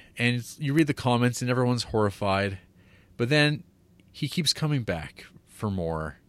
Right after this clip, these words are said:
and he seems to really embrace this, because at the end of the day, at this point, I've concluded he's the star of his own T V show in his head.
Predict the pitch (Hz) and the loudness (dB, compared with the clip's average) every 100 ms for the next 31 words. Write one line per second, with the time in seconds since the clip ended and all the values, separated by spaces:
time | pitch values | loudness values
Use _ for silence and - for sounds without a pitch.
0 | _ - 107 107 147 131 123 123 123 110 | _ -8 -6 -2 -2 -2 0 2 2 0
1 | 98 101 104 - - - - - 113 104 | -2 -2 -2 -6 -8 -8 -8 -4 -2 -2
2 | 110 160 151 98 107 98 87 _ - - | -2 -2 0 0 2 2 0 _ -20 -20
3 | - 117 196 202 - 92 80 - - - | -2 4 6 6 4 2 2 -10 -18 -20
4 | - - - 101 - 98 - 87 82 82 | -20 -18 -4 -4 -4 -10 -6 -6 -4 -6
5 | - - _ - 135 139 127 - 117 113 | -8 -20 _ -8 -2 -2 -2 -8 -4 -2
6 | - 92 78 90 92 98 87 85 - 101 | -2 -2 -4 -4 -2 -4 -6 -10 -8 -6
7 | 127 180 - 82 80 80 - - - | -2 -2 0 -2 -4 -8 -12 -14 -18